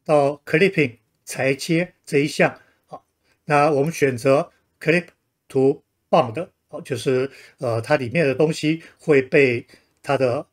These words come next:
范围给裁切掉。好，那这样子之后加进这个范围的任何控制项，它的显示就不会超出这个范围。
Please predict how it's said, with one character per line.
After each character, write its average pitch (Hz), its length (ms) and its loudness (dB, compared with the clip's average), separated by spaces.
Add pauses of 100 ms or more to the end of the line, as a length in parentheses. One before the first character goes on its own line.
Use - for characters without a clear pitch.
(280)
范 143 280 0
围 120 420 -4
给 104 260 -4
裁 123 220 -4
切 147 220 -2
掉。 151 280 0 (640)
好， - 140 -20 (280)
那 175 100 2
这 240 120 2
样 214 100 2
子 147 200 -4 (260)
之 208 180 2
后 202 220 4
加 196 320 0
进 202 220 -2
这 170 100 -4
个 143 120 2
范 143 200 -2
围 117 220 -2
的 120 340 -6 (140)
任 160 160 0
何 123 160 -2
控 135 260 -4
制 135 220 -4
项， 135 340 -2 (440)
它 139 140 0
的 131 120 0
显 110 260 -6
示 127 220 -4
就 123 220 -2
不 117 120 -12
会 120 260 -4
超 135 200 -6
出 151 260 -6 (220)
这 - 100 -12
个 120 280 -6
范 120 200 -2
围。 113 240 -6